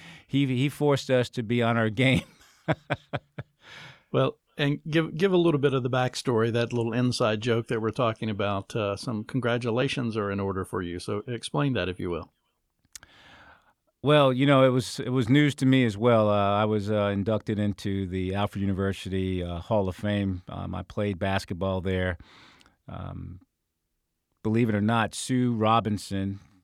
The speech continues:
Speaker 2: uh, who, who, who ensures that I'm in the right place at the right time, and I don't,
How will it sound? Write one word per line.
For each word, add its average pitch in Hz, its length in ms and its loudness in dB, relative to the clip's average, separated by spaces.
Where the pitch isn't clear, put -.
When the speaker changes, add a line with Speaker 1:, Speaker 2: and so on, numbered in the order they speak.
Speaker 2:
uh, 92 420 -8
who, 95 360 -8
who, 107 260 -6
who 107 200 -4
ensures 113 500 0
that 104 160 0
I'm 110 180 0
in 101 120 0
the 95 100 -2
right 110 300 -2
place 113 340 -4
at 85 80 -12
the 90 80 -8
right 104 320 -2
time, 107 340 -2
and 90 120 -4
I 92 80 -4
don't, 104 260 -6